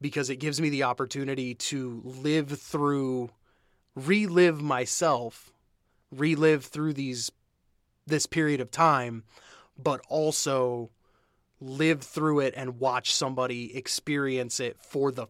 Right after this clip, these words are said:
first time. And I think that's something that, like, is a really cool concept of, like, watching somebody as a full-grown adult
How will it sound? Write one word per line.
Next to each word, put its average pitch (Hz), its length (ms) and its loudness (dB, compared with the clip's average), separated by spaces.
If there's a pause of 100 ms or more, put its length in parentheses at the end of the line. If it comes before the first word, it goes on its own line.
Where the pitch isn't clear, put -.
(100)
first 120 340 -4
time. - 460 -12 (1500)
And 139 180 -2
I 123 120 -4
think 147 240 -4
that's 139 240 -2
something 135 380 -2
that, 127 160 -6
like, 120 380 -8 (880)
is 151 200 2
a 143 80 0
really 135 360 -2
cool 131 280 -4
concept 123 560 -4
of, 123 160 -6
like, 117 180 -8
watching 123 540 -2
somebody 123 600 -4
as 123 200 -6
a 113 80 -8
full-grown 170 520 6
adult 143 440 2